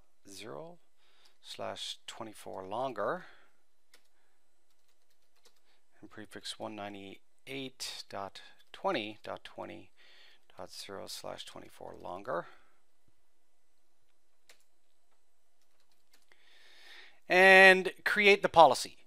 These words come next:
Policy statement, and we'll call this V P R N one to G R T. Entry ten.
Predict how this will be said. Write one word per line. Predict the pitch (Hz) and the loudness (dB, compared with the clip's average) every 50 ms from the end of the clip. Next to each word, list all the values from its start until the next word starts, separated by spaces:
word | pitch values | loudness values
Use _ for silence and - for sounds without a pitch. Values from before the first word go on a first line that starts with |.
| - - - - - - - - - - - - - - - - - - - - - - - - - - - - - - - - - - - - | -20 -20 -20 -20 -20 -20 -20 -20 -20 -20 -20 -20 -20 -20 -20 -20 -20 -20 -20 -20 -20 -20 -20 -20 -20 -20 -20 -20 -20 -20 -20 -20 -20 -20 -20 -6
Policy | - - 120 117 107 - 123 | -2 0 0 2 0 -2 -4
statement, | 104 - - 165 160 160 151 151 147 147 147 135 - - | -2 0 2 2 2 2 0 -2 -2 -4 -4 -6 -8 -8
and | - 120 113 117 | -6 -6 -4 -4
we'll | 113 110 | -6 -4
call | - - 117 113 | -2 0 0 0
this | 110 107 98 101 | 0 -4 -8 -10
V | 107 131 | -12 -12
P | 135 - - 131 | -10 -6 -2 0
R | 120 117 | 0 2
N | 113 113 113 113 113 113 113 110 - | 0 -2 -2 -4 -6 -8 -10 -12 -14
one | - 104 104 110 117 120 123 123 123 120 120 123 120 - - - - - - - - - - - - - - - - - - - - - - - - - - - - - - - - - - - - - - | -18 -12 -2 2 6 8 8 8 6 2 -4 -8 -10 -14 -18 -20 -20 -20 -20 -20 -20 -20 -20 -20 -20 -20 -20 -20 -20 -20 -20 -20 -20 -20 -20 -20 -20 -20 -20 -20 -20 -20 -20 -20 -20 -20 -20 -20 -20 -14 -10
to | - - - 123 120 120 117 113 113 110 113 110 101 101 - - - - | -10 -8 -6 -6 -6 -6 -6 -6 -6 -6 -8 -8 -10 -14 -18 -20 -18 -16
G | - - 110 110 98 | -14 -12 -10 -8 -6
R | 98 101 101 - - | -6 -6 -6 -8 -8
T. | - - - 143 143 170 202 220 208 - - - - - - - - - - - - - - - - - - - - - - - - - - - - - - - - - - - - - - - - - - - - - - - - - - - - - - - - - - - - - - - - - - | -10 -8 -8 -6 -6 -6 -6 -8 -10 -12 -18 -20 -20 -20 -20 -20 -20 -20 -20 -20 -20 -20 -20 -20 -20 -20 -20 -20 -20 -20 -20 -20 -20 -20 -20 -20 -20 -20 -20 -20 -20 -20 -20 -20 -20 -20 -20 -20 -20 -20 -20 -20 -20 -20 -20 -20 -20 -20 -20 -20 -20 -20 -20 -20 -20 -20 -20 -20 -20 -20 -20 -20 -20 -18 -16
Entry | - 98 - - - 92 - - | -16 -14 -14 -14 -14 -14 -12 -8
ten. | - - - - 180 156 113 110 147 185 208 | -8 -4 0 2 2 2 2 2 -2 -6 -8